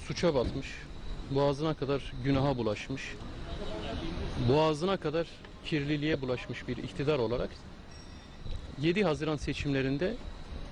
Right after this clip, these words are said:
tek başına iktidar olma gücünü yitirince büyük bir panikle, büyük bir öfkeyle, büyük bir kaygıyla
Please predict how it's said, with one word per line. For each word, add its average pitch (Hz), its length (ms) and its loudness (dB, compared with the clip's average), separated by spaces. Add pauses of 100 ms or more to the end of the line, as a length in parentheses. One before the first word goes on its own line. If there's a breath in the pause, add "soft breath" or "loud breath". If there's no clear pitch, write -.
(120)
tek 247 200 0
başına 156 280 2
iktidar 151 340 2
olma 143 260 4
gücünü 127 300 0
yitirince 160 580 2 (260)
büyük 175 280 2
bir 160 80 2
panikle, 160 600 2 (880)
büyük 160 260 2
bir 151 220 0 (680 loud breath)
öfkeyle, 151 600 4 (840)
büyük 170 260 0
bir 180 180 4
kaygıyla 151 560 4